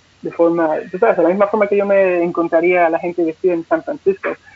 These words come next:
o, o en, o en Nueva York durante un Pride Parade. Me, yo, yo tenía un poquitico de, de, de esperanza cuando había aprendido que trataron de pasar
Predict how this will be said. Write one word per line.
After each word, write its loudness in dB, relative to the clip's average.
o, 0
o -4
en, -8
o -4
en -8
Nueva -2
York 4
durante -2
un -4
Pride 2
Parade. -2
Me, 2
yo, 2
yo 2
tenía 0
un -2
poquitico 0
de, -2
de, -2
de -8
esperanza 0
cuando -2
había 0
aprendido -2
que -2
trataron 2
de -4
pasar 0